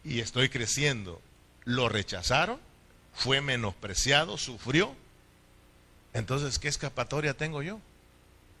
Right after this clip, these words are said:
Quiere decir que también a mí me van a, <laughs> me van a perseguir, quiere decir que también a mí, eh, me van a venir las aflicciones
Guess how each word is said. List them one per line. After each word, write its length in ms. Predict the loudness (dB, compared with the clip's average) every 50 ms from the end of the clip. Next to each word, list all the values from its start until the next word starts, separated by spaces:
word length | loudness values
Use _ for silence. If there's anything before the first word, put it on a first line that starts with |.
| -20 -20 -20 -20 -20 -20 -20 -20 -20 -20 -20 -20 -20 -20 -20 -20 -20 -20 0
Quiere 220 | 4 6 6 6 6
decir 340 | 4 2 0 0 -2 -2 0
que 120 | 0 -2
también 440 | 0 -2 -2 -2 0 0 0 0 0
a 80 | 0
mí 200 | -2 -2 -2 -2
me 160 | -4 -4 -4 -4
van 240 | -4 -4 -2 -2
a, 320 | -2 -2 -2 -4 -6 -10 -12 -18 -20 -20 -20 -20 -12 -10
<laughs> 480 | -10 -10 -10 -14 -20 -20 -20 -20 -10 -6
me 300 | -2 0 0 0 0 0
van 380 | 0 0 2 2 2 2 2
a 180 | 0 0 0 0
perseguir, 540 | -2 -4 -4 -2 -2 -2 0 0 0 -2 0
quiere 180 | 0 0 0
decir 160 | 0 -2 -4
que 120 | -4 -6 -8
también 540 | -6 -6 -6 -6 -4 0 0 0 0 0 -2
a 100 | -4 -4
mí, 280 | -4 -4 -4 -6 -6 -10 -4 -4 -4 -4 -4 -2
eh, 140 | 0 0 0
me 140 | 2 0 2
van 220 | 4 4 4 4
a 80 | 2 2
venir 400 | 2 0 0 0 0 0 0 0
las 220 | -2 -4 -4 -4
aflicciones 680 | -6 -6 -6 -6 -6 -4 0 0 2 2 0 -4 -8 -10